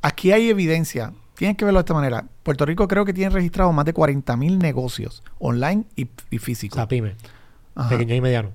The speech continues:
Speaker 1: Pequeño y mediano. Y eso creo que, creo que es cinco millones o menos, algo así. Cuarenta mil personas o cuarenta mil familias o cuarenta mil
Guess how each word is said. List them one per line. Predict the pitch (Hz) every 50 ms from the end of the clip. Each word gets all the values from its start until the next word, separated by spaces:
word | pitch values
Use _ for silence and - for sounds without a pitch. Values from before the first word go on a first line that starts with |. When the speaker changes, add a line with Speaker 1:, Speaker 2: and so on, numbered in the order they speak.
| -
Speaker 1:
Pequeño | - 127 127 - 131 135 160
y | 165
mediano. | 160 151 131 117 104 95 98 - -
Y | 110
eso | 113 113 - 151
creo | 139 165 165
que, | 160 180 175 180 165 156
creo | - 135
que | 131
es | 170 170
cinco | - - 151 147 165 151
millones | 156 156 151 156 156 156 - -
o | - 131
menos, | 139 151 156 127 117
algo | 123 131 135
así. | 135 151 139 - - - - - - - - - - - - - - - - - - - _ - _ _ _ _ - - _ _ _ _ _ _ - - - _ _ _ _ -
Cuarenta | - 175 185 180 180 180 175 165 - 160 151
mil | 151 175 202 220 220 - - - - - - - _ - - - - - - - - _ - - - - - _ _ _ _ _ _ - -
personas | - 196 180 165 - - 220 226 220 185
o | 170
cuarenta | 147 151 143 139 131 - - 120
mil | 131 143
familias | - - - 170 180 202 226 220 208 180
o | 151
cuarenta | 147 131 131 - - 120
mil | 117 120 123 135 147 151 147 143 131 127 127 139